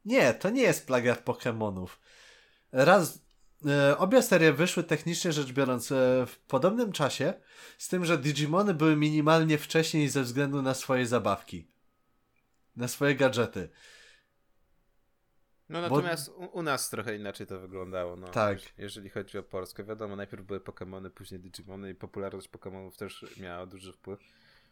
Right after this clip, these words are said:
Speaker 2: No, a-, ale wiadomo, Pokemony wygrały, co, co, co w ogóle też jest zabawne. No i, ale teraz w ramach chyba rocznicy też będzie, e, s-, e, próba, jeżeli mnie pamięć nie myli, zrobienia czegoś z Digimonami.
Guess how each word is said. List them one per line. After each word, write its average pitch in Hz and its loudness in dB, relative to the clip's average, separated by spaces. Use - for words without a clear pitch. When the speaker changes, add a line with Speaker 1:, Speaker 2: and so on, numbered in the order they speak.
Speaker 2:
No, 180 -2
a-, 151 -4
ale 160 4
wiadomo, 151 -2
Pokemony 127 -10
wygrały, 113 -4
co, - -16
co, - -20
co 120 -18
w 113 -14
ogóle 110 -8
też - -14
jest 98 -12
zabawne. 104 -10
No 127 -10
i, 135 -8
ale 139 -4
teraz 156 -8
w 143 -14
ramach 139 -8
chyba 139 -2
rocznicy 120 -12
też 113 -14
będzie, 107 -10
e, 120 -8
s-, - -18
e, 113 -20
próba, 120 -6
jeżeli 113 -12
mnie 117 -14
pamięć 113 -12
nie 120 -10
myli, 104 -8
zrobienia 139 -8
czegoś 104 -10
z - -18
Digimonami. 98 -14